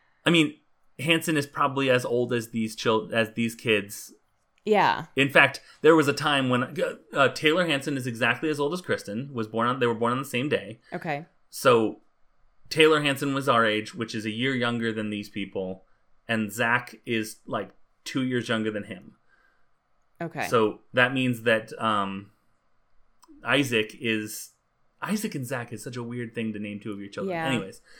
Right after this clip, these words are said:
Speaker 1: um, he was, like, two years older than Taylor, so that means it could just be a generational, we use the words Taylor and Zach and Mackenzie and Jesse.
Speaker 2: Yeah.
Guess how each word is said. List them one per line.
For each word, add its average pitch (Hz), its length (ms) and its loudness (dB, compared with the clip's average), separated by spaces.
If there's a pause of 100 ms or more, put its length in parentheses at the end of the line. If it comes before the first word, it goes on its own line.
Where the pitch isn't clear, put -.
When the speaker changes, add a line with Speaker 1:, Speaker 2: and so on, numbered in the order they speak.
(320)
Speaker 1:
um, 117 400 2 (220)
he 147 180 2
was, 151 120 6
like, 135 140 4
two 135 280 -2
years 117 280 0
older 127 240 2
than 107 140 -2
Taylor, 101 480 0 (320)
so - 200 0
that 120 200 2
means 117 320 -2 (320)
it - 320 -6
could 165 160 0
just 135 160 -6
be 160 100 0
a 127 40 0
generational, 117 920 0
we 117 100 -2
use 117 480 -2
the 123 120 -2
words 110 500 -2 (120)
Taylor 120 400 0
and 110 240 -2
Zach 110 360 -2
and 107 180 -4
Mackenzie 107 540 -2
and 104 140 -4
Jesse. 104 540 -4 (180)
Speaker 2:
Yeah. 151 420 -2